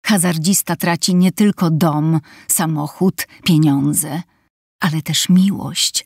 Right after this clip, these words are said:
rodzinę, przyjaciół, godność. Zyskuje. Natomiast wrogów, komorników, poczucie upokorzenia oraz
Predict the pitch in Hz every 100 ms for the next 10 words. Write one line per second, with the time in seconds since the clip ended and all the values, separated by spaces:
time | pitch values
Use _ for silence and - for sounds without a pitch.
0 | _ - 175 170 165 233 220 139 143 -
1 | - - 208 180 214 262 - - 156 147
2 | - - 185 180 220 214 180 170 160 151
3 | 147 - - - _ _ _ _ _ _
4 | _ - 180 156 156 - - 180 262 269
5 | 143 - 165 _ _ _ _ _ _ _
6 | _ _ 190 175 170 165 147 - - 160
7 | 151 175 180 185 247 269 - - _ _
8 | _ _ _ - 147 143 165 170 220 226
9 | 240 226 - - _ _ _ - 233 226
10 | 226 - - 180 180 - 131 160 196 170
11 | 151 - 175 165 165